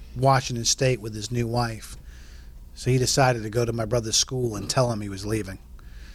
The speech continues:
That created some emotional trauma with him, which ended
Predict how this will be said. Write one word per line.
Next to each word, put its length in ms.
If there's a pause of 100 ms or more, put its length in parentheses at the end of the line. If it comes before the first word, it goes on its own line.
(240)
That 180
created 320
some 160
emotional 480
trauma 480 (100)
with 160
him, 300 (640)
which 280
ended 200